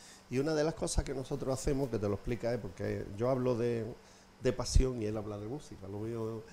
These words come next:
<laughs> no, yo no soy un estudioso de la música, pero él sí te lo puede explicar lo que tenemos con los alumnos de dirección de orquesta. Y el próximo proyecto, pues ya nos quedan cuatro conciertos, básicamente,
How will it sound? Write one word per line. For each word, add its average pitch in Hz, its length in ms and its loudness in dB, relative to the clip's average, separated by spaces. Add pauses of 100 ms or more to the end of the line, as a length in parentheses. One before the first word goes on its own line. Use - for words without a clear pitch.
<laughs> 107 160 -18
no, 127 120 -2 (220)
yo 127 100 -4
no 139 100 -4
soy 135 180 -10
un 117 80 -4
estudioso 117 540 -4
de 113 60 -2
la 113 100 -2
música, 135 440 -8 (420)
pero 113 240 4
él 135 100 4
sí 147 200 2
te 131 100 -2
lo 127 80 0
puede 123 200 -2
explicar 127 400 -2 (260)
lo 110 240 -4
que 110 120 -6
tenemos 127 540 -2 (320)
con 117 200 -2
los 110 120 2
alumnos 131 380 2
de 117 100 0
dirección 110 540 2
de 107 80 0
orquesta. - 420 -6 (580)
Y 117 120 -2
el 107 100 0
próximo 139 640 2
proyecto, 147 380 2
pues 120 100 -2
ya 127 80 0
nos 135 100 -4
quedan 120 260 -4
cuatro 117 300 -4
conciertos, 101 540 2
básicamente, 110 720 -6